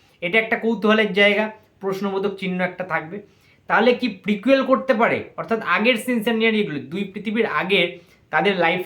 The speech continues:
কি ছিল? তাহলে তো জিৎ দেব একসাথে মুখোমুখি হবে না। একটা রোডের মধ্যে জিদ্দার সাথে আলাপ হয়েছিল, একটা রোড ফ্রেন্ড বলা যেতে পারে। তো সেখান থেকে গল্পটা বিল্ড আপ হয়েছিল। আর একটা জিনিস, ঠিক আছে, ওটা তো সম্ভব নয় কোনোভাবে।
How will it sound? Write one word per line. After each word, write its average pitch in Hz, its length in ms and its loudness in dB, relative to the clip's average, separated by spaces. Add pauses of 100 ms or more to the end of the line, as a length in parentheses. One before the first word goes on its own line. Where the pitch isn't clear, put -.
কি 185 140 -8
ছিল? 170 180 -4
তাহলে 202 220 2
তো 233 160 0
জিৎ 190 300 -2 (100)
দেব 214 280 2
একসাথে 208 340 -2
মুখোমুখি 226 540 -2
হবে 139 240 2
না। 101 280 -12 (800)
একটা 175 240 0
রোডের 185 380 4
মধ্যে 190 520 2
জিদ্দার 185 280 0
সাথে 208 220 -2
আলাপ 190 240 4
হয়েছিল, 160 320 0
একটা 151 480 2
রোড 175 200 -4
ফ্রেন্ড 151 300 -2
বলা 135 160 2
যেতে 113 220 -6
পারে। 104 220 -8 (280)
তো 175 80 -10
সেখান 202 260 -2
থেকে 220 160 2
গল্পটা 190 440 0
বিল্ড 185 280 0
আপ 185 100 4
হয়েছিল। 120 420 0 (380)
আর 185 140 2
একটা 233 280 0
জিনিস, 160 380 -2 (340)
ঠিক 254 100 2
আছে, - 280 0 (420)
ওটা 233 160 4
তো 247 100 2
সম্ভব 240 420 4
নয় 180 120 4
কোনোভাবে। 131 500 -2